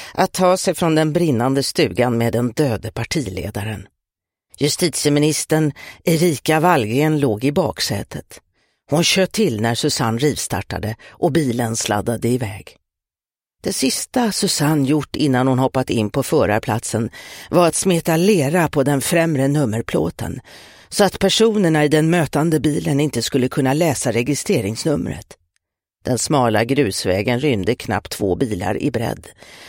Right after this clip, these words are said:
så vad som skulle hända när de möttes visste hon inte. Susanne bad en tyst bön att den mötande bilen skulle vara betydligt mindre än den stora Mercedesen hon körde.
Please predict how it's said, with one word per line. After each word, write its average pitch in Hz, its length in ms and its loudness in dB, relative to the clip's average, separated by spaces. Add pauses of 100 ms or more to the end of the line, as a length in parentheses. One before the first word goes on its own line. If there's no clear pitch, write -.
(160)
så - 220 2
vad 147 260 4
som 165 160 0
skulle 135 260 0
hända 151 420 2
när 131 180 4
de 135 220 2
möttes - 600 -2
visste - 320 -4
hon - 120 -4
inte. - 400 -8 (720)
Susanne 190 600 0
bad 147 340 4
en 160 160 2
tyst - 440 -6
bön 131 480 -2 (300)
att 147 200 0
den 143 280 4
mötande 156 580 2
bilen 143 540 0
skulle 143 300 0
vara 143 260 4
betydligt 160 560 -2
mindre 160 400 2
än 139 120 2
den 139 180 4
stora 135 480 2
Mercedesen 143 840 0
hon 151 260 2
körde. 98 460 -2